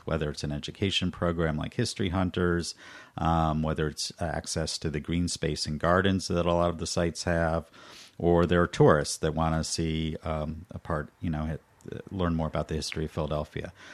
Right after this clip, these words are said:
So all of those. So, so the sites have a big impact. Um, they leverage over twenty-two thousand hours a year of volunteer time from community members and board members. So they're really, um, very active in,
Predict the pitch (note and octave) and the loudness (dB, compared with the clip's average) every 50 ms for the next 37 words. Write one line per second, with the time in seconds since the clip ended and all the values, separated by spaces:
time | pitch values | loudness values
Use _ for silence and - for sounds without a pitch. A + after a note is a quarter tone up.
0 | - - - _ - - F#2+ F#2 G2 G#2 A2 G#2+ F#2+ E2 F2 E2 F2+ - D#3 D#3 | -20 -20 -18 _ -2 4 8 10 12 12 12 12 10 8 4 2 6 8 8 8
1 | - - - - - A2+ G#2+ A2+ G#2 - C3+ C3 C3 A#2 - - A#2+ A#2 A2 A#2 | 6 6 2 4 6 6 6 6 6 6 6 6 6 6 4 6 6 6 6 6
2 | G#2 G#2+ G#2+ G2 G2+ G2 F#2+ - - G#2 F#2+ F#2 F2+ - - _ - - _ _ | 6 6 6 8 8 6 4 4 4 6 6 6 6 4 0 _ -20 -20 _ _
3 | - F#2 F2 E2+ E2 E2 D#2 D#2+ E2+ - - - - - _ _ - F2+ F2 F2 | -2 0 0 2 2 0 -2 -2 -6 -8 -16 -20 -20 -20 _ _ 0 2 4 4
4 | F2 F2 F#2 F#2 E2+ F2+ F#2 F2 E2 D#2+ - E2+ E2 D#2+ E2 D2+ - - G2 F#2+ | 6 6 6 6 6 6 4 4 4 2 0 0 0 0 -2 -4 -2 0 0 0
5 | F#2 - - - F2+ - - E2 E2 F2 F2 E2+ - F2 D#2+ - E2 E2+ E2+ F2 | 0 0 -2 -6 -4 -2 0 2 2 2 2 0 0 -2 -2 -2 -2 0 0 0
6 | F2+ F2+ - - D#2+ E2 E2 E2 E2+ F2 F#2+ G2+ F2 - D#2+ D#2 D#2+ D#2+ D#2 D2+ | 0 0 0 -2 -2 -2 -2 0 0 2 2 0 0 0 0 0 0 0 -2 -4
7 | - - - F2+ G2 G#2+ - - B2 A#2+ A#2+ A#2+ A#2+ A#2+ C3 A#2+ - - - - | -6 -4 0 0 0 0 0 0 0 2 4 4 4 2 2 0 -2 -8 -18 -20
8 | - - _ _ - - F2+ F2+ F2 F2 E2 - - F2+ F2+ F#2 F2+ F2+ E2 F2+ | -20 -20 _ _ -4 2 4 4 4 4 2 0 0 2 4 4 4 4 2 2
9 | F2 E2+ F2 F2 F2 E2 E2+ E2+ E2 - E2 D#2+ - D#2+ E2+ E2 E2 F#2+ G2+ A2+ | 2 2 2 2 2 2 2 0 0 0 -2 -2 0 2 2 2 2 2 2 2
10 | A#2+ C3+ C#3+ C3+ - - A2 G2 G#2 G2+ G#2 G#2 A#2+ B2+ B2+ A#2 A2 A2 G#2 G2 | 2 2 0 0 2 4 4 6 6 6 6 6 6 6 8 8 6 6 4 2
11 | - - F#2 F2+ E2+ E2 E2+ D#2+ D2 - - F#2+ G2+ G#2 G2 F2+ E2+ E2+ E2 - | 0 0 0 0 2 2 0 0 0 2 4 6 6 6 6 6 4 4 2 0
12 | - E2+ D#2 E2 D#2+ D#2+ D#2 | -4 -8 -4 -4 -4 -4 -4